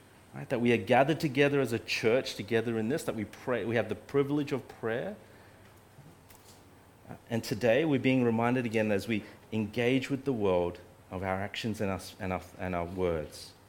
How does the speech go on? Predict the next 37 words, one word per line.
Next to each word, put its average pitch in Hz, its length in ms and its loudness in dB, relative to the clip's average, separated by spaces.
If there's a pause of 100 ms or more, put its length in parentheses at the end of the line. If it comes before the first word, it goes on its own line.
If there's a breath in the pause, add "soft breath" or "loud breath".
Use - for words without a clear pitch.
(640 loud breath)
Now, 123 180 6
these 160 380 4 (680)
seven 143 380 6
things 120 280 2
may 135 200 4
at 131 160 0
first 127 280 4
seem 123 240 0
like 107 260 -4
basic 127 460 -2
thi-, - 120 -10 (720)
basic 113 380 -2
things, 73 280 -12 (760 loud breath)
but 117 120 0
hopefully 170 460 4
you'll 135 300 4
see 127 300 -2
that, 107 240 4
uh, 113 220 -2
have 113 120 -2
seen 135 240 2
as 107 100 0
well, 127 180 4
that 113 140 0
these 131 160 2
basic 165 420 0
foundational 131 540 2
things 110 300 -2
contain 120 500 -2 (460 loud breath)
deep 143 420 2
truths 139 600 2
for 117 220 -2
us - 180 -4
to - 120 -6 (120)
continuously 139 1000 -2
swim 101 340 -6
in. 76 100 -8